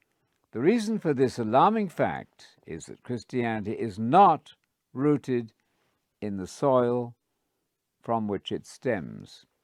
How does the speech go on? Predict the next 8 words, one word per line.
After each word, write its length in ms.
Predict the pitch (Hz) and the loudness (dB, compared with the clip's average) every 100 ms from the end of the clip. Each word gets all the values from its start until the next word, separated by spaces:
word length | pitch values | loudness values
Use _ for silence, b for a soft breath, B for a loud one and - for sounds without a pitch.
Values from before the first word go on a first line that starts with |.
| _ _ _ _ _ | _ _ _ _ _
from 280 | - 120 107 | -4 -4 -4
Jewish 440 | - 156 113 104 - | 0 2 2 0 -6
piety. 680 | 131 117 92 78 65 50 - _ _ _ _ _ _ _ _ - | -2 -2 -2 -8 -10 -12 -14 _ _ _ _ _ _ _ _ -18
The 120 | 95 | -16
Jewish 540 | - 165 185 147 - | 4 10 10 10 2
fear 320 | - 131 113 85 | -6 -2 0 0
of 140 | 69 | -4
God, 520 | 82 85 95 123 127 | -4 0 0 -2 -8